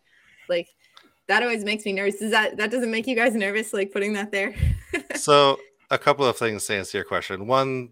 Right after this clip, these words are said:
Speaker 2: that's a bit of a baseline, which most people can probably claim. The second part to that, which I didn't really go into, but is super important, is that all of these sites are also supported by the SkyVerge and Pagely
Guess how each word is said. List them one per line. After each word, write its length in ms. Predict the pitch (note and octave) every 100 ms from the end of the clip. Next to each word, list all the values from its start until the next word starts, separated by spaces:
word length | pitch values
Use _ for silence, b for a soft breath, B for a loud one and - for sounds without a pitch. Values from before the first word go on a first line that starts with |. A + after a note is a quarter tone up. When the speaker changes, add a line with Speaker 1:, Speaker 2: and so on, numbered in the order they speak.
| A2+
Speaker 2:
that's 280 | A#2+ A2+
a 60 | A#2+
bit 160 | C3 B2+
of 80 | A#2+
a 60 |
baseline, 680 | G#2+ G#2 - G#2+ G2 F#2 F#2+
which 260 | F#2 F#2+ - -
most 260 | A2 -
people 220 | G#2+ F2
can 140 | E2+ E2
probably 400 | F2+ F2 E2 F2+
claim. 440 | - F2+ F2 F2+ _ B B B B
The 100 | -
second 300 | - D#3+ D3+
part 180 | B2+ A#2
to 100 | A2+
that, 320 | G2+ G2 G2
which 240 | G#2 G2+ -
I 120 | G#2+
didn't 240 | A#2 A#2
really 220 | G#2+ G#2 G2
go 220 | G2 G#2
into, 460 | A2 - G2 F#2
but 180 | E2+ F#2+
is 140 | F#2 -
super 280 | C#3 A#2
important, 580 | G2 F2+ A#2+ G#2+ F2+ F2
is 180 | F#2+ F2
that 220 | F#2+ F#2 -
all 220 | G2+ A#2+
of 140 | A#2+ G2
these 260 | G#2 F#2
sites 440 | - G#2 F#2+ - -
are 180 | - G2+
also 640 | G2 F#2 - G2 F#2 F2 -
supported 600 | - G#2+ C3 A#2+ G2+ F2
by 180 | F#2
the 80 | F2
SkyVerge 640 | E2+ - F#2+ E2+ F2+ E2+ F#2+
and 160 | F2+
Pagely 640 | - F#2+ F2+ F2+ F2+ F2+